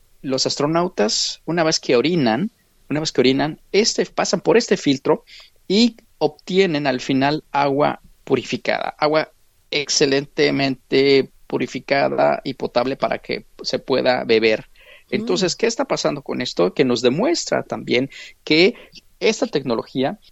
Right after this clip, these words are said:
Speaker 1: va a pasar a, a ciertas áreas o ciertos lugares de nuestro planeta en donde efectivamente no tenemos agua.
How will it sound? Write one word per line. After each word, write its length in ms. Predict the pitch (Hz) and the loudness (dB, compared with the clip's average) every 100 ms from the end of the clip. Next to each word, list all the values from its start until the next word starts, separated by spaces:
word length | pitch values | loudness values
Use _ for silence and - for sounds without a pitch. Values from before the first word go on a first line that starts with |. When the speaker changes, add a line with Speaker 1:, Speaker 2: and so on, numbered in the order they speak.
| 139 | -4
Speaker 1:
va 320 | 139 233 - | 0 0 -2
a 100 | - | -2
pasar 440 | 139 - 147 143 - | -2 0 -2 -2 -4
a, 560 | 123 110 107 113 107 113 | -2 -2 -2 -2 -2 -4
a 180 | - | -6
ciertas 680 | - 147 156 - 143 - - - | -6 -4 -4 -4 -4 -6 -8 -4
áreas 640 | 147 170 139 120 - - | -2 -2 -4 -4 -6 -10
o 40 | |
ciertos 440 | 131 - 131 - 135 | -10 -10 -10 -10 -2
lugares 380 | 127 - 233 139 | 2 2 0 -2
de 80 | |
nuestro 260 | 127 - - | -2 -2 -2
planeta 520 | - 104 110 110 147 | 0 -2 0 -2 0
en 120 | 143 117 | -2 -2
donde 240 | 113 107 | -2 -2
efectivamente 600 | 104 120 131 120 123 131 | -2 -4 0 0 0 0
no 120 | 139 | 0
tenemos 440 | 196 139 127 120 - | 0 0 2 2 0
agua. 280 | 101 107 | 0 0